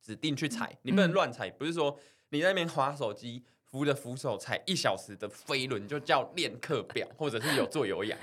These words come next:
Speaker 2: 你不是都边踩边跟人家讲电话了吗？
Speaker 1: 哎，但是我踩，<laughs> 我讲电话，因为时间很赶嘛，所以
Speaker 2: 嗯。
Speaker 1: 是很喘，但是我是有踩完它的指定的。
Speaker 2: 他给你的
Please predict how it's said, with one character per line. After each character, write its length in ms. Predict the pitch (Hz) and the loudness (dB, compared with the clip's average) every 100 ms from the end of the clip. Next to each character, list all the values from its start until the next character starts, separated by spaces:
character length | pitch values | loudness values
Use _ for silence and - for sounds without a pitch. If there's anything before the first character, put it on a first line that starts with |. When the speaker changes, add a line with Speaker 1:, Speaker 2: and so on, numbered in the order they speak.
| - | 2
Speaker 2:
你 140 | 240 | 4
不 100 | 214 | 4
是 60 | 247 | 2
都 160 | 285 | 2
边 240 | 285 262 262 | 2 0 0
踩 220 | 226 160 | -2 0
边 120 | 196 | 0
跟 80 | 208 | 2
人 120 | 196 | 0
家 100 | 269 | 0
讲 240 | 190 156 | 0 0
电 160 | 160 180 | 0 2
话 160 | 196 160 | 2 2
了 80 | |
吗？ 160 | 196 180 - | 0 -4 -2
Speaker 1:
哎， 120 | 123 | 2
但 160 | 254 | 2
是 200 | 254 269 277 262 294 | 2 0 0 0 4
我 220 | 208 214 220 | 8 8 6
踩， 280 | 175 170 156 - - | -2 -2 -2 -6 -20
<laughs> 180 | _ | _
我 100 | 185 | -2
讲 240 | 202 175 143 | 2 2 2
电 160 | 208 | 0
话， 120 | 214 196 | 2 2
因 60 | |
为 140 | 214 202 - _ _ | 0 -2 -10 _ _
时 240 | - 160 | -4 0
间 140 | 175 180 | 2 4
很 180 | 139 | 2
赶 220 | 156 117 95 | 2 0 0
嘛， 100 | 107 | -2
所 140 | 151 | 0
以 80 | 123 | 0
Speaker 2:
嗯。 300 | 165 135 139 - _ | -2 -4 -8 -16 _
Speaker 1:
是 100 | - | 4
很 240 | 175 127 143 | 4 4 0
喘， 220 | - 107 | -4 -2
但 100 | 156 | 0
是 60 | |
我 260 | 175 120 107 | 0 0 -2
是 200 | - - | -4 0
有 100 | 131 | 0
踩 260 | 127 117 98 | 0 -2 -2
完 140 | 90 | -4
它 180 | 110 107 | -6 -6
的 160 | 104 | -4
指 100 | 87 - _ - | -6 -10 _ -2
定 100 | 233 | 2
的。 60 | 226 | 2
Speaker 2:
他 0 | |
给 260 | 226 202 | 2 0
你 160 | 220 208 | 2 2
的 400 | 170 160 151 151 | 2 2 0 -6